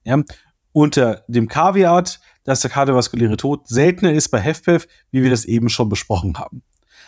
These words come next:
Also kann man aus dieser Analyse, wie ich finde, schon ableiten, dass es jetzt neben der Vier-Säulen-Therapie, der Standardtherapie, ähm, bei der H F ref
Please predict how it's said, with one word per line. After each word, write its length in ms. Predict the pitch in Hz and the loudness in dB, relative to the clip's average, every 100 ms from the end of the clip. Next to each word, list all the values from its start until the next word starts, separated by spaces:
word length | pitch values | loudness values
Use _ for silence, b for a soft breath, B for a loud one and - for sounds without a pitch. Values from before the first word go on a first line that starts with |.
| b | b
Also 560 | - 175 214 208 208 208 _ _ _ _ _ _ | -2 2 4 4 2 0 _ _ _ _ _ _
kann 180 | - 165 | -6 0
man 160 | 185 165 | 0 0
aus 240 | - 135 | -2 -2
dieser 260 | - 139 120 | 0 2 2
Analyse, 520 | 120 117 175 202 175 | 2 2 2 2 2
wie 80 | 156 | 0
ich 120 | - | 0
finde, 300 | 170 160 151 | 0 2 2
schon 280 | - 143 - | 0 -4 -2
ableiten, 580 | 160 - 156 160 170 | -4 0 2 2 0
dass 240 | 127 120 - | -2 -2 -2
es 80 | - | -2
jetzt 420 | 117 - - _ - | -2 -4 -14 _ -4
neben 280 | 120 120 | 0 0
der 120 | 107 95 | 0 -6
Vier-Säulen-Therapie, 1300 | - - 214 165 160 160 156 160 139 135 147 151 147 | -2 2 2 2 2 2 2 0 0 -2 -2 0 2
der 160 | 131 110 - | 0 -2 -4
Standardtherapie, 960 | - 147 135 - 127 120 - 127 127 b b b - | -4 0 0 0 -2 -2 0 0 0 b b b -2
ähm, 320 | 123 113 107 | 2 2 0
bei 120 | 117 | 0
der 120 | 110 | 0
H 80 | 90 | 0
F 140 | 104 113 | -2 0
ref 420 | 147 214 - | 2 0 -4